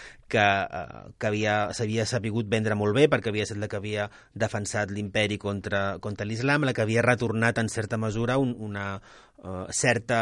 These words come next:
eh, o certa esplendor a, al vell imperi bizantí. Llavors, eh,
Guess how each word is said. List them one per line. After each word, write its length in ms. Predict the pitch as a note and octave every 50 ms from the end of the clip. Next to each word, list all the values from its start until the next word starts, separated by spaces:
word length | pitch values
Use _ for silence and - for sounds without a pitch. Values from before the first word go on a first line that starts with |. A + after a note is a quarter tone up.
| A2+ A2+ F2+
eh, 640 | A2 A2 G#2+ G#2 G#2 G2+ G2+ G2+ - F2+ B1+ G#1+ G#1+
o 120 | D#2+ A2
certa 300 | - - B2 A2 - C3
esplendor 600 | A#2 - - A#2+ A2+ A2+ A2 A2 A2 A2+ B2+ C#3 C3
a, 460 | A2+ G#2 G2 F#2+ F#2+ F#2+ F#2 F#2+ F#2 - - - - F2+ - - -
al 180 | - G2+ G2+ G2
vell 200 | G#2 G2+ G2 G#2
imperi 380 | G#2 G2 F2+ G#2 G2+ G2 G2+ G2+
bizantí. 440 | G2+ F#2 F#2 F2+ F2 - E2+ E2+ - - - - - - - - - - -
Llavors, 440 | A#2 A#2 B2 C3+ D#3+ G3 - - - _ -
eh, 160 | G2 F2+